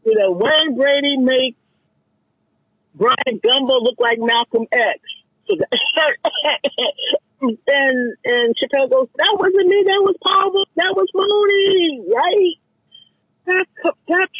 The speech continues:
skit, this, you know, Wayne Brady, who is everybody's everybody, you know, all, you know, like the whitest black man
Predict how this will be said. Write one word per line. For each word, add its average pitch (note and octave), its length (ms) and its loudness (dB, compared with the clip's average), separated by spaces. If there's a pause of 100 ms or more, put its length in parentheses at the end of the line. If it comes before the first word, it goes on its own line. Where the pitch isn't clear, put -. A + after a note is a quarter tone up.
(140)
skit, E4+ 320 -2 (240)
this, B3 140 -4 (220)
you B3+ 120 0
know, A#3 140 2
Wayne D4+ 360 0
Brady, C4 480 0 (280)
who C4 180 0
is G#3+ 160 2 (180)
everybody's A#3+ 640 0
everybody, C#3+ 720 0
you F3 100 0
know, F3 120 0
all, F#3+ 320 0
you G3 140 0
know, D3+ 220 -2 (360)
like E3+ 180 -4
the D3 220 0
whitest G3+ 340 -2
black F#3 280 -2
man E3 260 -2